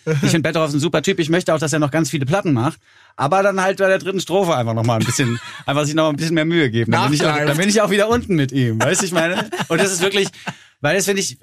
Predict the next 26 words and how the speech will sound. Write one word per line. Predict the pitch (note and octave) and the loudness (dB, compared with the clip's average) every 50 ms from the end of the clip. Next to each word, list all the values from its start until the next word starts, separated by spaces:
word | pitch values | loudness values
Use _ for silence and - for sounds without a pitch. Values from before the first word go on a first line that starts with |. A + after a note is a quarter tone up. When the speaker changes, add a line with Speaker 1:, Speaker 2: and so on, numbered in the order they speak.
| - - | -12 -10
Speaker 1:
also | - - D#3 | -6 -4 -4
ich | F3+ E3+ - - - | -2 -4 -4 -2 -2
bin, | - F3+ F3 | -2 -2 -2
ich | D#3+ - - E3+ D3 | -4 -6 -6 -4 -2
bin | E3 E3+ E3+ | 0 0 2
auch | C#3+ E3+ | 2 2
einmal | D#3+ E3+ F3+ F#3 F#3 | 2 2 2 2 2
schwer | E3+ - F3 F3+ G3+ | 2 2 0 0 0
verletzt | - F#3 D#3+ D#3+ - - - - | 0 0 0 0 -2 -2 0 0
worden, | C#3+ C#3+ C#3 | 0 2 2
als | B2 B2+ B2+ | 0 0 0
ich | B2 | 2
Musik | C3 A#2+ A2 C#3+ - - | 2 2 0 -2 -2 -2
rausgebracht | C3 B2+ - A2 A#2 B2 - | -2 -2 -2 -4 -6 -4 -2
habe. | C#3 C3 C3 D3 E3 - _ _ _ _ _ _ _ | 0 0 0 -2 -4 -6 _ _ _ _ _ _ _
Da | - B2 | -2 -2
hat | B2+ B2+ | 0 2
jemand | D3 D#3 D3+ C#3+ C3+ | 2 2 2 2 0
zu | - C#3 | 0 2
dem | C#3 C3+ B2+ | 2 2 2
Wovon | B2+ A#2+ C#3+ D3 C#3+ | 2 2 2 0 0
lebt | C3+ C3 | 0 0
eigentlich | A2 C3 B2+ A#2 | 0 -2 -2 0
Peter | - D#3+ E3+ E3+ D3+ | 0 0 2 2 2
Song | - C#3 C3 | 2 0 0
geschrieben, | B2+ B2+ - - C#3 C3 C3 D3 C#3+ | 0 0 0 0 0 2 2 0 0